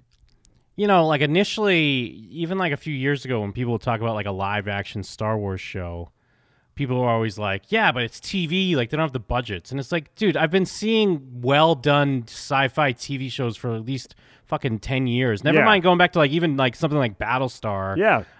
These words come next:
Speaker 1: Uh, uh, fucking even longer ago. Like, I get it's not always quite as fucking huge as, like, a blockbuster movie, but,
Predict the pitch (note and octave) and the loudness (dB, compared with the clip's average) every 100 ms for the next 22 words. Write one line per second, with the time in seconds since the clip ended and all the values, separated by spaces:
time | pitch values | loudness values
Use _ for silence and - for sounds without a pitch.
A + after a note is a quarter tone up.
0 | - G#2 G#2 G2+ F#2+ F#2 F#2 G2 D#2 C2+ | -6 -2 0 0 -2 -4 -6 -8 -12 -14
1 | C2 A#1 E2+ A#2 A2 A2+ G#2+ G2+ G#2 D3 | -14 -16 -14 -10 -6 -4 -2 -2 0 0
2 | C3+ F#2+ F#2 F#2+ F#2 G#2 - _ _ _ | -2 -6 -6 -8 -4 -4 -6 _ _ _
3 | - _ D#3+ B2+ D#3+ E3 D3+ D#3+ D#3 C3 | -20 _ 0 4 4 4 0 -2 -2 0
4 | C3+ C#3+ B2+ - C#3+ C3+ B2+ A2 - - | 2 2 -2 -2 0 2 0 -2 -8 -18
5 | _ _ _ - A#2+ A#2 G#2 G2+ G2 - | _ _ _ -4 -2 -2 -2 -4 -6 -10
6 | A#1+ B2 - C3 B2+ A#2+ G#2+ A2 G2+ G#2+ | -18 -16 -4 0 0 0 -2 -4 -4 -4
7 | A2 - A#2 A2 - G2+ G2 G#2+ D#3 D3+ | -4 -2 -4 -4 -4 -4 -4 -2 -2 0
8 | B2 A2 | 0 -2